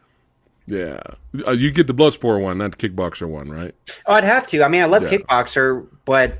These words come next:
Speaker 2: I'm the Bloodsport guy.
Speaker 1: Yep.
Speaker 2: Like, I
Speaker 1: Yep.
Speaker 2: love 'em both, but if I had to pick one, like,
Speaker 1: Yeah.
Speaker 2: what would you pick?
Speaker 1: Uh, Bloodsport.
Speaker 2: Yeah.
Speaker 1: <laughs> That soundtrack,
Speaker 2: Yeah.
Speaker 1: man.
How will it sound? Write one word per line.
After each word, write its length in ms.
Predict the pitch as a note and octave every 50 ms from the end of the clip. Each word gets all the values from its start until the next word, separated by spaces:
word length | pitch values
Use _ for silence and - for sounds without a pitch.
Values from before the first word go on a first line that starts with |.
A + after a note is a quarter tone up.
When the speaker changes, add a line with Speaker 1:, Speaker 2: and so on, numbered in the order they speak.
| - - B2+
Speaker 2:
I'm 180 | C#3+ F3 G#3 G#3
the 60 | G3
Bloodsport 640 | C#3+ C#3+ D#3 F#3+ G#3 - - - C#3+ A#2+ A2+ G2+
guy. 380 | G#2 G#2+ G#2 G2 F#2+ F#2+ - _ _ _ _ _
Speaker 1:
Yep. 280 | G2 G#2 G#2 A#2+ B2+ - _ _ _ -
Speaker 2:
Like, 140 | C#3 D3 D#3
I 80 | D3 D3+
Speaker 1:
Yep. 100 | D3+ -
Speaker 2:
love 200 | D#3 F3 G#3 G3
'em 140 | G#3+ E3+ D#3
both, 400 | C#3+ D3 F#3+ A3 F#3+ E3 - -
but 100 | - C#3
if 100 | C#3+ - D#3+
I 60 | C#3+
had 220 | C#3+ D3+ E3+ D#3+
to 80 | D3+ -
pick 320 | - - D#3+ F#3+ A3 -
one, 260 | C#3 A#2+ A#2+ A#2+ B2+
like, 160 | C3+ C#3 C3+ G2
Speaker 1:
Yeah. 120 | G2 F#2
Speaker 2:
what 80 | E3+ -
would 120 | - -
you 100 | F#3+ G#3 -
pick? 240 | - G2+ G2+ - - _ _ _ _ _ _ _ _ _ _ _ _ _ _ _ _ _ - - - _ _ _ _ _ _ _ _ _ _ -
Speaker 1:
Uh, 300 | - A2+ F#2 E2+ D#2+ D2
Bloodsport. 480 | C#2 D2 C#2+ - - - - D2 D2 _ _ _ _ _ _ _ _ _ -
Speaker 2:
Yeah. 200 | D#3+ B2 A#2+ A2+ - -
Speaker 1:
<laughs> 60 | -
That 380 | A3 G3 A2+ C3+ B2 B2 A2
soundtrack, 500 | - - B2 B2+ C3 A#2+ - A2+ G#2 F#2+
Speaker 2:
Yeah. 60 | F2+ G2
Speaker 1:
man. 260 | F#2+ F#2+ F#2+ G2